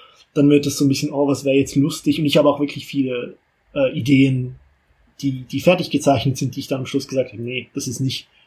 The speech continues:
das, das entspricht nicht mir, das mache ich jetzt, weil irgendwie ich weiß, das wird vielleicht, äh, gut funktionieren oder werden ein paar Leute lustig finden.“ Aber ich glaub eben, dass dann das vielleicht eben auch gar nicht angekommen wäre oder dass, dass das auch den Leuten nicht gefallen hätte, weil es eben nicht,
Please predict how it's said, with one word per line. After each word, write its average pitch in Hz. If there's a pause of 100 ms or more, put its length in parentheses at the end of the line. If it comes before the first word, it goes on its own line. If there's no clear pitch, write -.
(300)
das, 139
das -
entspricht 143
nicht -
mir, 160
das 139
mache 139
ich -
jetzt, 143
weil 135
irgendwie 139
ich 143
weiß, 139
das 123
wird 135
vielleicht, 131 (280)
äh, 143
gut 139
funktionieren 165
oder 143
werden 135
ein 117
paar 135
Leute 131
lustig 151
finden.“ 143 (600)
Aber 131
ich 127
glaub 147
eben, 139
dass 135
dann 131 (160)
das 135
vielleicht 131
eben 135
auch 123
gar 127
nicht 127
angekommen 131
wäre 127
oder 135
dass, 127
dass 135
das 131
auch 139 (200)
den 139
Leuten 135
nicht 135
gefallen 131
hätte, 127
weil 135
es 139
eben 139
nicht, -